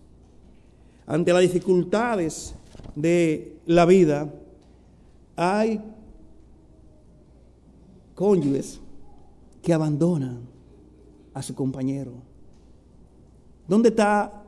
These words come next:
la lealtad? ¿Dónde está la compasión? ¿Dónde está el amor que una vez se juraron?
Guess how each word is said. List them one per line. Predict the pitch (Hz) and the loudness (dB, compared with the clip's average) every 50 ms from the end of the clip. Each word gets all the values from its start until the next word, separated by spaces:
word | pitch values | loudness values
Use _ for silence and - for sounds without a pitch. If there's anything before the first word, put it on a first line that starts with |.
| - - - | -16 -8 -4
la | 170 165 160 160 | -2 0 2 2
lealtad? | 160 160 151 143 147 147 151 165 165 175 151 - - - - - - - _ _ _ - - - _ _ _ _ _ - _ - - - - - - - - - - - - - - - - - - - - - - - - - - - - - - | 2 2 2 2 0 -2 -4 -6 -6 -8 -8 -12 -16 -20 -20 -20 -20 -20 _ _ _ -20 -20 -20 _ _ _ _ _ -20 _ -20 -20 -20 -20 -20 -20 -20 -20 -20 -20 -20 -20 -20 -20 -20 -20 -20 -20 -20 -20 -20 -20 -20 -20 -20 -20 -20 -20 -14 2
¿Dónde | - 160 220 277 311 311 320 311 285 277 262 247 226 - - - - - - - - - - - - - | 8 10 10 12 12 12 12 12 12 12 12 10 8 6 2 -4 -10 -14 -16 -20 -20 -20 -20 -20 -2 6
está | - 240 262 226 214 - 269 277 285 302 302 302 294 | 8 8 8 8 8 8 8 10 10 10 10 10 10
la | 277 262 254 254 | 10 10 10 10
compasión? | 254 262 247 240 233 220 226 233 220 214 - 247 254 269 294 285 269 254 226 214 196 | 10 10 10 10 10 8 6 6 4 6 8 10 10 10 12 10 8 8 6 6 8
¿Dónde | 190 269 302 339 339 330 285 | 10 10 10 10 10 8 8
está | - 302 - 294 311 311 311 302 294 285 269 269 | 8 6 4 6 6 6 8 8 6 8 8 8
el | 262 262 | 8 8
amor | 254 247 240 247 262 285 294 302 302 285 294 | 8 8 8 10 10 12 12 10 10 8 4
que | 277 | 2
una | 269 277 277 269 | 4 6 8 8
vez | 254 269 277 262 | 10 10 8 8
se | 269 269 | 8 8
juraron? | 240 262 262 247 262 294 302 285 247 208 175 156 147 143 - - | 8 8 8 10 10 10 10 8 8 6 4 2 -2 -6 -8 -10